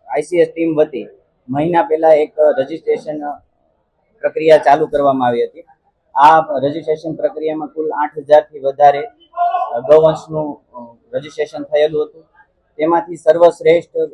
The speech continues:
બસો જેટલા ગૌવંશનું અમે રજિસ્ટ્રેશન કરી અને અહીંયા આ ગ્રાઉન્ડ ઉપર એમને લાઈવ પ્રદર્શન અને હરીફાઈ તેમજ સ્પર્ધાનું આયોજન કરી રહ્યા છીએ. એશિયાનો સૌથી મોટો અને ભારતનો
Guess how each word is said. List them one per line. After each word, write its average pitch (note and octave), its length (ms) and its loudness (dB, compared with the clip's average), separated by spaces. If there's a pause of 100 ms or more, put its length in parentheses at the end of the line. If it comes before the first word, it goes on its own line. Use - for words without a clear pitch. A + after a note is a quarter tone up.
બસો C#3+ 400 -4
જેટલા D#3 300 0
ગૌવંશનું D3+ 680 0
અમે C#3+ 320 -10 (220)
રજિસ્ટ્રેશન D3 560 -6
કરી D#3 300 -4 (420)
અને D3+ 360 -6
અહીંયા D3 360 -4
આ D3 60 4
ગ્રાઉન્ડ C#3+ 400 -2
ઉપર D3 360 -2 (280)
એમને C#3+ 380 -8 (220)
લાઈવ D#3 300 4
પ્રદર્શન D#3 440 -2 (560)
અને C#3+ 120 -8
હરીફાઈ D3+ 420 -4
તેમજ C#3+ 260 -12
સ્પર્ધાનું C3+ 520 -6
આયોજન B2 300 -8
કરી A2 240 -16
રહ્યા G2 260 -12
છીએ. - 340 -20 (220)
એશિયાનો F3 400 2
સૌથી E3 420 -4
મોટો D#3+ 400 0
અને D3 340 -4
ભારતનો E3 800 -2